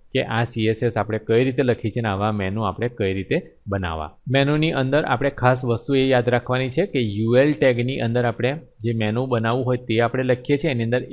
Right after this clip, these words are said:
એક એન્કર ટેગ આપીએ છીએ, કારણ કે આ બટનની ઉપર ક્લિક થાય ત્યારે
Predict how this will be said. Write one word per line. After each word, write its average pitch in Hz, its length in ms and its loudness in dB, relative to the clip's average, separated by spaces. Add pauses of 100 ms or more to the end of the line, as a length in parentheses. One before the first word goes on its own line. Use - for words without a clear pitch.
એક 127 80 -12 (180)
એન્કર 107 320 2
ટેગ 131 280 2
આપીએ 139 240 0
છીએ, 185 160 -2
કારણ 117 180 -4
કે 127 140 0
આ 117 100 -2
બટનની 120 400 -2
ઉપર 120 220 -4
ક્લિક 165 200 0 (100)
થાય 156 140 2 (280)
ત્યારે 120 160 2